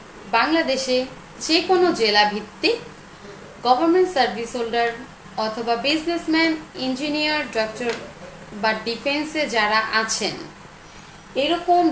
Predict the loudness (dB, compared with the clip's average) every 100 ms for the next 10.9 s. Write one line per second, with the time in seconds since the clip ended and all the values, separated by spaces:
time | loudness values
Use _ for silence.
0 | 4 4 4 2 0 -2 0 6 6 6
1 | 2 0 0 2 2 0 -2 0 2 2
2 | 2 4 2 2 2 4 4 4 2 0
3 | -2 -2 -2 -2 -2 0 2 0 -4 -8
4 | -6 -2 -2 -4 -12 -18 -18 -18 -20 -12
5 | 0 4 4 2 0 -2 -2 -10 -16 -20
6 | -20 -2 0 0 -2 -6 -6 -8 -12 -12
7 | -14 -20 -20 -18 -8 -4 0 0 -2 -4
8 | 0 2 4 0 -4 -6 -6 -12 -16 -18
9 | -20 -20 -20 -20 -20 -20 -20 -20 -20 -20
10 | -18 -18 -18 -6 0 0 0 -4